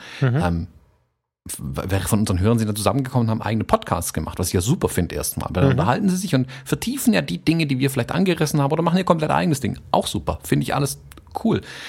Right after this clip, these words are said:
Speaker 2: Ähm, aber ich find's schön, dass man sich da einfach austauscht. Also man muss da ein bisschen, ähm, mutiger sein, glaub ich, auf andere zugehen, sich mit anderen austauschen. Gleichzeitig aber auch, und das ist das, was du ja gerade auch gesagt hast,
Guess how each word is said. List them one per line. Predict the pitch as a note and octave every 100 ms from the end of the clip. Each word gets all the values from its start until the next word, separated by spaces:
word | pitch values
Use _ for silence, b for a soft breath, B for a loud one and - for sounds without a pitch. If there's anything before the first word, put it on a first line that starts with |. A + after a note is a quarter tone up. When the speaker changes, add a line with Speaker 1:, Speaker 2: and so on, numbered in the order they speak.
| B B -
Speaker 2:
Ähm, | F2 E2 D#2+ _ _ _ -
aber | B2+
ich |
find's | C3 A#2
schön, | B2+
dass | A#2 A2+
man |
sich | F#2
da | F#2+
einfach | F2+ -
austauscht. | - A#2+ - F#2
Also | F#2+ G#2
man | G#2
muss | A#2 B2+
da |
ein | A2
bisschen, | - G#2+ F#2+ F#2+ - - - - _ _ - -
ähm, | F2 D2+ D2+ F2+ _ _ _
mutiger | - D3 G#3+ G3+
sein, | F#3+ F3+
glaub | F3 D#3+
ich, | -
auf | -
andere | B2 -
zugehen, | - C3 C3 A#2
sich | G#2+ A2
mit | -
anderen | G#2+ -
austauschen. | - - D#3 C#3 C#3 B -
Gleichzeitig | - - D#3 - B2+ A2 A2+
aber | G#2
auch, | A#2 -
und | G2
das | G2
ist | G#2+ -
das, |
was | F2+
du | G2+
ja | F#2+
gerade | - -
auch | -
gesagt | G#2+
hast, | G#2